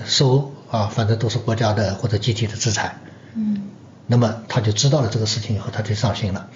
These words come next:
Speaker 2: 嗯。
Speaker 1: 好了，从此以后，几年当中，只要他值班，而且他值班天数也比较多，比如说三天轮一班，两天轮一班，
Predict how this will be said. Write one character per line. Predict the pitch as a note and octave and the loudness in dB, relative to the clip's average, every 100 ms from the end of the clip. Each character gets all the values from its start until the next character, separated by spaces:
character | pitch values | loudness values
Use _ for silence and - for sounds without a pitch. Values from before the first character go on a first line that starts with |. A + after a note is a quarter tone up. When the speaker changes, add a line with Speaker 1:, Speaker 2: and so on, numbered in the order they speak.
| A2+ | -2
Speaker 2:
嗯。 | G#2+ G2+ G2+ - | 0 0 -4 0
Speaker 1:
好 | C#3+ | 2
了， | C#3 | 4
从 | C3+ D3+ F#3 | 4 4 4
此 | - D#3 | 6 4
以 | D3 G2+ | 4 2
后， | - C3 - - - - - - - | 0 -2 -4 -14 -20 -20 -20 -20 -18
几 | - C3+ C#3 | -2 4 6
年 | C#3+ F3+ | 6 6
当 | E3+ D3 | 4 4
中， | D#3 D3+ | 4 4
只 | D3 | 4
要 | G3+ F3 | 4 4
他 | A#2 C3 | 0 -2
值 | - | -2
班， | G#2+ G#2 - - - | -2 -4 -6 -14 -6
而 | C3+ | -4
且 | E3 | -2
他 | F3 | -2
值 | F#3 D#3 | -2 2
班 | F#3+ E3 | 2 2
天 | D#3 F#3 | 2 2
数 | F3 | 4
也 | |
比 | C3+ | 4
较 | C#3+ F#2 | 2 0
多， | C#3 D#3 - | -2 -2 0
比 | C3 | 2
如 | C#3 | 4
说 | C#3+ | 4
三 | D3+ C#3+ | 4 4
天 | C3+ | 4
轮 | A2 | 4
一 | A#2+ | 2
班， | - B2+ | 2 2
两 | A#2+ G2 | 2 0
天 | - | 2
轮 | C3 F#2+ | 2 2
一 | |
班， | F#2 | -4